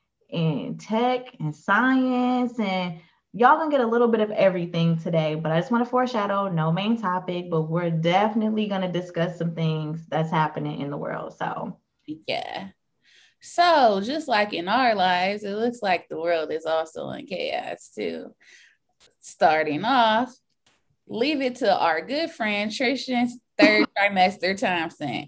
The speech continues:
Speaker 2: And yes, that nickname definitely sticks because every time a girl is in the third trimester, <laughs> it's drama. This time, though, the l-, young lady is not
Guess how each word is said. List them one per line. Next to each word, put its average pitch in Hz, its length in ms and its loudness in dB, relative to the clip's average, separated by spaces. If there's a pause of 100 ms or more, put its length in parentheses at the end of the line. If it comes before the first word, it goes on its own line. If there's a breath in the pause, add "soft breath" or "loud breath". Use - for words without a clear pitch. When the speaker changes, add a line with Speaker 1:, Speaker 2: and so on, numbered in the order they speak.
Speaker 2:
And 147 320 0
yes, 175 460 6
that 175 220 4
nickname 175 560 -2
definitely 185 460 2
sticks 214 380 0
because 196 420 -2
every 285 300 0
time 247 320 0
a 220 80 -4
girl 226 280 2
is 220 100 -4
in 202 100 -4
the 196 180 -6
third 202 300 2
trimester, 220 1080 -4 (100)
<laughs> - 120 -20
it's 320 460 0
drama. 294 680 4 (320 soft breath)
This 233 340 4
time, 190 380 0
though, 185 360 4 (180 loud breath)
the 196 140 4
l-, 202 340 2
young 214 260 -4
lady 247 460 -2
is 240 160 -4
not 269 380 0